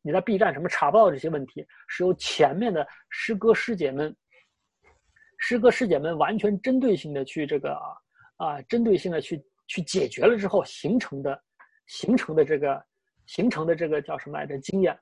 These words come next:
和，或者知识点，啊，保存在我们内部。这，这可以说是，呃，这你，你的目标实际上就是能够产生，啊，给后面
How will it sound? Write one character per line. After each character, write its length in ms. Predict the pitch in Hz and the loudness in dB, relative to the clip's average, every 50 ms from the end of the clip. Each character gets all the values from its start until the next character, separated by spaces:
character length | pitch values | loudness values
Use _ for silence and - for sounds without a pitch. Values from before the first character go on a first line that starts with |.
| _ | _
和， 160 | _ - 143 135 | _ -10 -10 -8
或 200 | - - 175 160 | -4 0 0 0
者 80 | 143 135 | 0 -2
知 160 | - 185 175 | -2 -4 -4
识 140 | - 175 143 | -2 -4 -6
点， 180 | 156 156 - - _ _ _ _ _ _ | -6 -8 -10 -12 _ _ _ _ _ _
啊， 140 | - 151 135 - _ _ _ - | -8 -8 -8 -8 _ _ _ -4
保 140 | 139 131 | -4 -4
存 80 | - - - | -4 0 2
在 80 | 170 | 2
我 80 | 147 127 | 2 2
们 120 | 131 131 | 0 -2
内 120 | 151 151 131 | -4 -4 -4
部。 160 | 127 - 131 | -4 -8 -12
这， 120 | - - 202 185 | -8 -8 -8 -6
这 140 | - - | -4 -6
可 200 | 208 165 - 208 | -6 0 2 4
以 80 | 214 175 | 4 4
说 160 | - 190 185 | 4 2 0
是， 200 | - 180 170 - - - _ _ - _ _ | 2 0 0 -2 -2 -16 _ _ -20 _ _
呃， 180 | - 180 180 185 185 175 | -8 -8 -8 -6 -4 -4
这 80 | 202 202 202 190 | -4 -4 -4 -2
你， 360 | 208 208 180 208 262 240 - - 180 185 180 - | 2 4 4 6 4 4 0 -4 -16 -16 -10 -2
你 220 | 208 202 185 170 | 0 2 2 4
的 100 | 156 208 | 4 4
目 200 | 247 269 247 175 | 6 6 4 4
标 200 | 147 165 190 214 | 4 4 2 2
实 220 | 214 - - 160 156 | 2 0 0 -6 -4
际 80 | 175 | -4
上 240 | 165 - 143 131 - _ _ _ _ - _ _ - | -4 -4 -6 -8 -8 _ _ _ _ -20 _ _ -4
就 160 | - 277 233 | 2 4 4
是 160 | 151 139 143 139 | 6 6 4 2
能 160 | 139 139 156 | 2 0 -2
够 100 | 196 180 | -2 -2
产 360 | - - - 151 135 127 123 | -2 -2 -4 -4 -4 -6 -6
生， 260 | - - 147 151 170 _ _ _ _ _ _ _ - | -6 -4 -6 -6 -6 _ _ _ _ _ _ _ -8
啊， 100 | 147 - | -8 -8
给 140 | - 202 - | -6 -8 -6
后 240 | - - 233 196 | 2 4 4 4
面 120 | 156 147 | 4 2